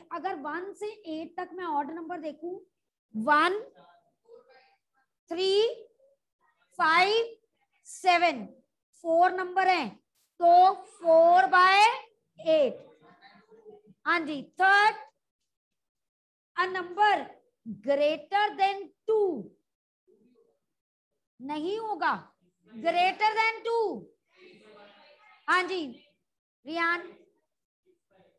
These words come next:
सिक्स by टू काउंट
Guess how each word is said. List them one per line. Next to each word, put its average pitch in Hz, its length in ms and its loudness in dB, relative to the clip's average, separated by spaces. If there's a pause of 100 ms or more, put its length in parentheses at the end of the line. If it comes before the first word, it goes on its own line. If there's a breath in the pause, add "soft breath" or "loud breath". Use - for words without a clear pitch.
(120)
सिक्स 440 500 -14
by 392 300 -6 (460)
टू 403 340 -4 (140)
काउंट 381 580 0